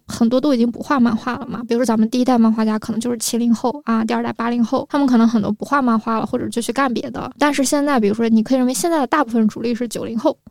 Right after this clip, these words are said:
啊，以九零后、九五后为主这样。可是他们都还很小，比如说现在九零后顶多也就三十二岁这种。那你说他们有多少积累呢？或者说他们积累的东西，再用一些漫画的技巧表达出来，那也很需要一个很漫长的过程。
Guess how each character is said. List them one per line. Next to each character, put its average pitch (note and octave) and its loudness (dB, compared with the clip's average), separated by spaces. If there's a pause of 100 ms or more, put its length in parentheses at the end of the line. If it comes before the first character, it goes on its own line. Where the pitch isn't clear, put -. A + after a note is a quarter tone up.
啊， A#3 2
以 A3+ 4
九 G#3+ -2
零 A3 2
后、 A#3 4
九 A#3+ 0
五 A#3 0
后 B3 0
为 A#3+ 2
主 - -10
这 A3 -10
样。 F3 -8
可 - -2
是 C#4+ -2
他 D#4+ 0
们 C4+ 0
都 D4+ 2
还 C#4 -4
很 C4+ -2
小， E4+ -8 (240)
比 - -6
如 A#3 2
说 C4+ 2
现 D4 0
在 C4+ -2
九 - 0
零 A3 2
后 A#3+ 4
顶 A3+ -4
多 A#3 2
也 B3+ 4
就 A3+ -4
三 A3+ 0
十 A3+ 0
二 A3+ 0
岁 - -10
这 A#3 -6
种。 A#3 -12
那 C4 0
你 A3+ 6
说 A#3 2
他 A#3+ 0
们 A3 4
有 A3+ 2
多 C4 2
少 C#4 2
积 B3 -2
累 A#3+ 0
呢？ A3+ -4
或 C4 0
者 A3 0
说 A3+ -4
他 D#4+ -4
们 A3+ 2
积 D4+ 0
累 C4+ 6
的 G#3 2
东 B3 0
西， A3 -6
再 C4+ 2
用 B3 2
一 A#3+ -2
些 B3+ 0
漫 C4+ 0
画 C4 0
的 A3+ 4
技 C4+ -2
巧 - -4
表 - -4
达 G3 -4
出 A3+ -2
来， A3 2
那 C4 0
也 B3+ -6
很 A3 -2
需 - -2
要 A#3 4
一 G#3+ 2
个 A3+ -2
很 A3+ -2
漫 A#3+ -2
长 A#3+ -8
的 B3 -4
过 C4 -2
程。 - -16